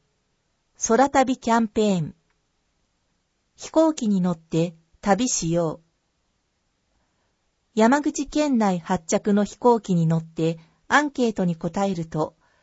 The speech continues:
豪華商品が抽選で当たる。キャンペーン期間。対象搭乗期間。二千二十三年十二月一日金曜から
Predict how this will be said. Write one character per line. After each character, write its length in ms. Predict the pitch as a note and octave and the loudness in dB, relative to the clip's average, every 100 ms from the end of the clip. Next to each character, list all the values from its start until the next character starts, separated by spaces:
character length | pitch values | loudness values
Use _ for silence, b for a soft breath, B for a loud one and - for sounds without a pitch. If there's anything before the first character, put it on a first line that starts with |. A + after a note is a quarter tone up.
| _ _ - | _ _ 0
豪 220 | C4 D4 | 4 4
華 140 | A#3+ | 2
商 240 | G3+ G#3 G#3+ | -4 -2 -2
品 260 | G#3+ G#3 | 0 0
が 240 | G3 G3 G#3 _ | 2 0 -4 _
抽 240 | - B3+ | -4 -2
選 300 | C4 B3 A#3+ | 0 0 0
で 120 | A3+ G#3+ | 0 0
当 120 | G#3+ | -2
た 180 | G#3 F#3 | -6 -8
る。 200 | E3+ - _ _ _ _ _ _ _ _ _ _ _ _ _ _ _ | -8 -12 _ _ _ _ _ _ _ _ _ _ _ _ _ _ _
キ 100 | C4+ | 0
ャ 100 | C#4+ | 2
ン 60 | |
ペ 140 | C4+ C#4 | 0 -4
ー 120 | C#4 | -2
ン 60 | C4+ | -6
期 160 | - | -8
間。 340 | - F3 E3 - _ _ _ _ _ _ _ _ _ - | -6 -4 -4 -8 _ _ _ _ _ _ _ _ _ -2
対 200 | G#3 A3+ | 0 0
象 220 | - A3+ | 0 -2
搭 280 | A3 G#3+ G#3+ | 0 -2 0
乗 200 | G3+ G3 | -2 -4
期 200 | - - | -6 -12
間。 260 | E3 C#3+ - _ _ _ _ _ _ _ _ - | -10 -10 -12 _ _ _ _ _ _ _ _ -2
二 140 | G#3 | 0
千 300 | - D#4 C#4 | 0 0 0
二 120 | A#3 C4 | -2 -2
十 200 | G#3+ G3 | -4 -6
三 360 | - F3+ F3 | -4 -4 -2
年 240 | E3+ E3+ E3 _ _ - | -2 -4 -10 _ _ -8
十 240 | A3+ C4 | -2 0
二 140 | C#4 | 0
月 200 | C4+ C4+ | -2 -4
一 280 | C4 - A#3+ | -6 -8 -6
日 460 | A#3 A3+ - G#3 - - | -6 -6 -6 -8 -10 -8
金 260 | A#3+ B3 | -4 0
曜 200 | B3 B3 | 0 0
か 180 | G#3 E3+ | -2 -6
ら 200 | E3 D#3+ | -4 -6